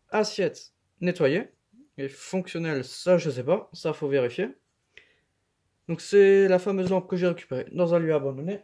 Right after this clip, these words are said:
donc avec cette lampe-là. Une ampoule vintage Osram des années soixante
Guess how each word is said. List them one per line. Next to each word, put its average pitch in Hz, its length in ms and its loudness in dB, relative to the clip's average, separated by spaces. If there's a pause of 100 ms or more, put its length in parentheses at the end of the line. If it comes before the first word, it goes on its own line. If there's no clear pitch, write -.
(200)
donc 139 320 -14
avec 143 300 -8
cette - 340 -14
lampe-là. 143 420 -8 (1800)
Une 226 140 0
ampoule 208 240 0
vintage 175 420 -2 (100)
Osram 196 600 -2
des 160 160 -2
années 147 120 -4
soixante 185 640 -8